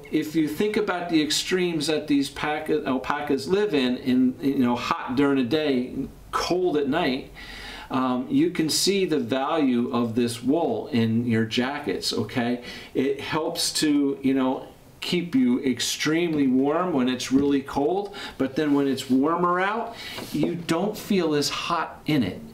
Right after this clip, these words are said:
So it's actually pretty, pretty interesting, and I'm really anxious to try this stuff out a lot more. All right, so that's gonna wrap it up. Um, I, <laughs> I hope you enjoyed the video. Please hit the like button, subscribe to the channel,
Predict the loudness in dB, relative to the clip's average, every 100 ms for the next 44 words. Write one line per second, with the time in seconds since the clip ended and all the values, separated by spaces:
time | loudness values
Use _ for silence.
0 | -14 -10 -10 -4 -2 0 0 0 0 0
1 | 0 2 2 0 -2 0 0 -2 -10 -2
2 | 0 2 0 0 2 2 2 0 0 2
3 | 2 2 2 2 2 0 2 0 2 0
4 | 0 2 0 2 -2 0 0 0 0 -4
5 | -4 -4 -4 -6 -10 -10 -6 -2 -2 -2
6 | -2 -2 -6 -16 -20 -16 -14 -12 -10 -6
7 | -4 -2 -2 -4 -8 -8 -4 -2 0 -2
8 | -2 0 0 0 2 2 2 0 -2 -4
9 | -2 0 0 -2 -2 -2 0 0 0 -4
10 | -2 -4 0 2 2 2 2 2 2 2
11 | 2 2 0 -4 -10 -2 0 2 0 0
12 | 0 0 0 -2 0 -2 -2 -10 -8 -4
13 | -2 -2 -2 0 2 2 2 0 0 0
14 | 0 -2